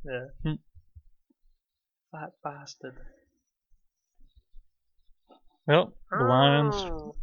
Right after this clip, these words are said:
Speaker 2: are trading Stafford.
Speaker 1: Yeah, man. Oh, one other thing I was gonna say was, uh, like, say,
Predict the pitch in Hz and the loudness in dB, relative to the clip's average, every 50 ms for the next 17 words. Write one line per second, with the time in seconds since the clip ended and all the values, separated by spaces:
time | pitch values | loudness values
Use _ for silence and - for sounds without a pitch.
0 | - - - - - 131 123 - - 127 127 127 127 135 131 131 - - - 123 | -8 -10 -10 -8 -6 -6 -4 -2 0 0 0 0 -2 -4 -6 -8 -8 -8 -8 -6
1 | 120 120 120 - - 143 135 131 131 _ _ _ _ _ _ - - - - _ | -6 -6 -8 -8 -8 -8 -8 -10 -10 _ _ _ _ _ _ -18 -16 -16 -18 _
2 | _ _ _ _ _ _ _ _ _ _ _ _ _ _ _ _ _ _ _ _ | _ _ _ _ _ _ _ _ _ _ _ _ _ _ _ _ _ _ _ _
3 | _ - - 156 190 175 143 131 139 160 180 175 - _ _ - 151 156 143 120 | _ -16 -12 -10 -10 -8 -8 -8 -8 -8 -10 -10 -12 _ _ -4 -2 0 0 0
4 | 117 139 - - 160 170 185 170 160 135 135 143 139 139 135 131 131 135 131 127 | 0 -2 -4 -4 -2 -2 0 -2 -2 -4 -4 -6 -6 -6 -8 -8 -10 -12 -12 -10
5 | - - 143 143 139 135 131 131 127 135 127 123 123 123 123 123 - - _ _ | -8 -6 -4 -4 -4 -4 -6 -6 -4 -4 -2 -2 -2 -4 -6 -8 -12 -20 _ _
6 | _ _ _ _ _ - - - - _ _ _ - - - _ _ - - - | _ _ _ _ _ -20 -20 -20 -20 _ _ _ -20 -20 -20 _ _ -20 -20 -20
7 | - _ _ _ _ _ _ _ _ _ _ _ _ - 135 135 135 131 135 - | -20 _ _ _ _ _ _ _ _ _ _ _ _ -2 0 0 0 -2 -4 -12
8 | - - 170 160 160 165 160 160 160 156 | -6 -2 0 2 2 2 0 -2 -4 -6